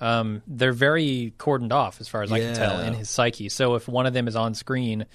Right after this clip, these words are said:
Speaker 1: the other can't be around.
Speaker 2: Right. And
Speaker 1: Um,
Speaker 2: that's
Speaker 1: and, and, and it, it kind of lends itself to,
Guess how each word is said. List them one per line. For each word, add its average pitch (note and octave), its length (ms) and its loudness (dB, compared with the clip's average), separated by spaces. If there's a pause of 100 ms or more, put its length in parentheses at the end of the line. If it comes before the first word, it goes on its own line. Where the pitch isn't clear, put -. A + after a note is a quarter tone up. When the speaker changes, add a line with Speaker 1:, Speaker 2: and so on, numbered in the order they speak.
(480)
Speaker 1:
the A2+ 200 2
other A#2 200 4
can't G#2+ 300 -4
be G#2+ 120 -6
around. F#2+ 520 -6 (180)
Speaker 2:
Right. F2 360 -4 (400)
And C#3+ 80 -2
Speaker 1:
Um, - 60 2
Speaker 2:
that's G2+ 460 -2
Speaker 1:
and, F3+ 160 2
and, F#3+ 180 4
and F#3+ 160 4
it, E3 160 -4 (260)
it D3+ 80 -4
kind F3+ 160 2
of C3+ 180 0
lends C#3 240 0
itself C3 340 0
to, A#2 440 -2